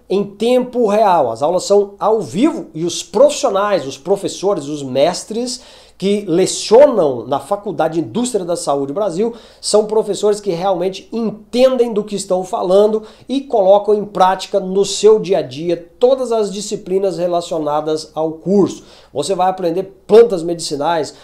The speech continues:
você vai aprender ortomolecular, você vai aprender a utilizar,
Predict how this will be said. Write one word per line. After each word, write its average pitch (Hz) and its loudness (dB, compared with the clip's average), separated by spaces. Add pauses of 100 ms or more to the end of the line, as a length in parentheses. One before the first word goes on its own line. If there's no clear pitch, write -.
(140)
você 160 -6
vai 175 2
aprender 185 0
ortomolecular, 175 0
você 156 -6
vai 180 0
aprender 196 -2
a - 0
utilizar, 175 -2